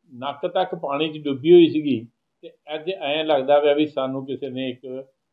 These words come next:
ਹਵਾ ਭਰ ਕੇ tube ਦੇ ਦਿੱਤੀ ਆ ਵੀ ਤੁਸੀਂ ਹੁਣ ਬਾਹਰ ਅੱਗੇ tube ਦੇ ਉੱਤੇ ਬਹਿ ਜਾਓ, ਹੁਣ ਤੁਸੀਂ float ਕਰਨ ਲੱਗ ਜਾਓਗੇ ਤੇ ਹੁਣ ਤੁਸੀਂ ਡੁੱਬੋਗੇ ਨਹੀਂ।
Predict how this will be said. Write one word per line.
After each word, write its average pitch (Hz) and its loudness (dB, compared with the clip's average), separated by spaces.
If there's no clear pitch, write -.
ਹਵਾ 139 -2
ਭਰ 151 0
ਕੇ 135 -4
tube 151 -4
ਦੇ 139 0
ਦਿੱਤੀ 127 -6
ਆ 135 2
ਵੀ 139 -4
ਤੁਸੀਂ 135 -10
ਹੁਣ 123 -10
ਬਾਹਰ 127 -2
ਅੱਗੇ 127 -6
tube 127 -6
ਦੇ 131 -6
ਉੱਤੇ 131 -6
ਬਹਿ 113 -6
ਜਾਓ, 123 -4
ਹੁਣ 127 -6
ਤੁਸੀਂ 123 -8
float 123 -10
ਕਰਨ 127 -6
ਲੱਗ 110 -4
ਜਾਓਗੇ 120 -4
ਤੇ - -20
ਹੁਣ 131 -12
ਤੁਸੀਂ 139 -6
ਡੁੱਬੋਗੇ 139 2
ਨਹੀਂ। 92 -10